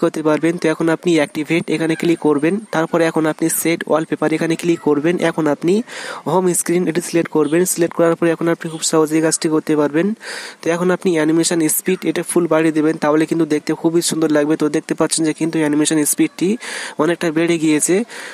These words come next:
So এখন আপনি border thickness on home screen, এটিও ফুল বাড়িয়ে দেবেন, তাহলে কিন্তু বর্ডার লাইনটি অনেকটা চওড়া হয়ে যাবে। So দেখতে পাচ্ছেন যে কিন্তু অনেকটা চওড়া হয়ে গিয়েছে। So এখন আপনি টপ কর্নার রেডিউস, এটিও কাস্টমাইজ করবেন, তাহলে কিন্তু উপরের কর্নারটি চেঞ্জ হবে। So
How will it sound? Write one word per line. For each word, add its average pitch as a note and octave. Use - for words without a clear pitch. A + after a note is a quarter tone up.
So -
এখন F3+
আপনি -
border D#3+
thickness E3+
on E3
home E3+
screen, E3+
এটিও E3
ফুল E3+
বাড়িয়ে D#3+
দেবেন, D#3
তাহলে D3+
কিন্তু E3+
বর্ডার D#3
লাইনটি D3
অনেকটা D3+
চওড়া D3+
হয়ে D3+
যাবে। D3+
So -
দেখতে D#3+
পাচ্ছেন D#3
যে D#3
কিন্তু D#3+
অনেকটা D3+
চওড়া D#3+
হয়ে E3
গিয়েছে। D3+
So -
এখন F3
আপনি E3+
টপ D#3+
কর্নার E3
রেডিউস, D#3+
এটিও D#3+
কাস্টমাইজ E3
করবেন, D3+
তাহলে D#3
কিন্তু E3
উপরের D#3
কর্নারটি D3+
চেঞ্জ F#3
হবে। D#3+
So E3+